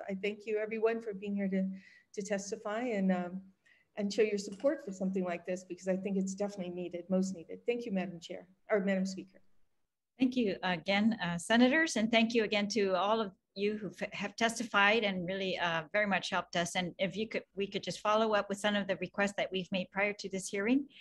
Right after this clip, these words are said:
Speaker 2: uh, and, uh, we will follow up with the adjacent landowners. So we will, um, keep this bill open for at least ten days, if not longer, uh, by the committee.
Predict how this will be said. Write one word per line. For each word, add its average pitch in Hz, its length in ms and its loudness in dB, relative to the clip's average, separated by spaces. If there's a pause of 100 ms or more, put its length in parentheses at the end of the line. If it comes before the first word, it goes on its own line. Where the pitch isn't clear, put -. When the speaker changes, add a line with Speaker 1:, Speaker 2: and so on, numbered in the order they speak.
(360)
Speaker 2:
uh, 165 400 4 (480)
and, 180 320 2
uh, 160 160 2
we 180 140 0
will 180 160 0
follow 170 340 2
up 165 220 2
with 165 180 -4
the 160 140 -2
adjacent 151 380 -6
landowners. 139 680 -6 (640)
So 190 600 4 (260)
we 226 180 -2
will, 247 460 4
um, 202 480 0 (760)
keep 285 260 -4 (400)
this 233 480 2
bill 214 260 2
open 214 360 4
for 226 220 6
at 208 180 6
least 262 400 0
ten 208 320 0
days, 180 400 0
if 196 160 -6
not 190 260 0
longer, 170 600 0
uh, 165 240 0
by 180 240 -2
the 180 180 -8
committee. 202 560 -2